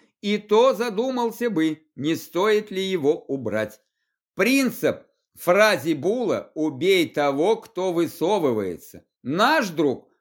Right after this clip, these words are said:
высунулся из окопа по пояс. Любая пуля – его. Образно.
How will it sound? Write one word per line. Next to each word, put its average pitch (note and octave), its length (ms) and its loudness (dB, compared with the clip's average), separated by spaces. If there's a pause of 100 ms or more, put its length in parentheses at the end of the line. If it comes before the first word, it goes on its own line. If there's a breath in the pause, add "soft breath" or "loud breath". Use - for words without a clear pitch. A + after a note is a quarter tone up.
высунулся A3+ 880 0
из F3 180 -2
окопа F3 420 -4
по D#3 140 -2
пояс. A2 440 0 (200)
Любая D3 540 4
пуля – F#3 460 0 (240)
его. A2+ 500 -4 (1000)
Образно. B3+ 800 4